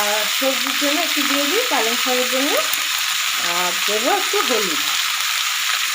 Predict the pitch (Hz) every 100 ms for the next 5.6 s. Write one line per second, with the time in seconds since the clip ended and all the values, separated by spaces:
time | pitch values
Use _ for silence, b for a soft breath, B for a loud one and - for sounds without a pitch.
0 | - - - - - - 269 - 240 247
1 | 285 320 349 320 302 302 294 302 302 285
2 | 254 254 262 269 247 - 220 233 247 277
3 | 233 175 170 170 - - - - - -
4 | - - - - - 190 - 254 247 269
5 | 262 262 269 233 -